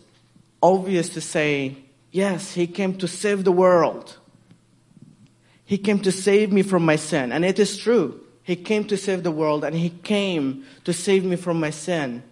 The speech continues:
But he also, in Isaiah six to one,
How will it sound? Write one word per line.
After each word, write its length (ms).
But 120
he 180
also, 840
in 120
Isaiah 380
six 360
to 100
one, 480